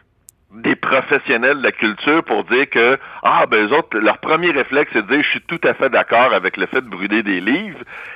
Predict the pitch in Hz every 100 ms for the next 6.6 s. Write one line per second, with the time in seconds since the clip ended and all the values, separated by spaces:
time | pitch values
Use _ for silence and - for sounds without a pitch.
0 | - 131 202 247 - _ _ _ - 135
1 | 131 - 143 240 185 165 247 277 - 214
2 | 202 190 151 127 113 - - - - 101
3 | 117 107 127 165 - 147 - 131 165 123
4 | - 101 107 151 277 196 - - - 127
5 | - 131 117 160 - 131 120 143 220 196
6 | 127 - - - 101 131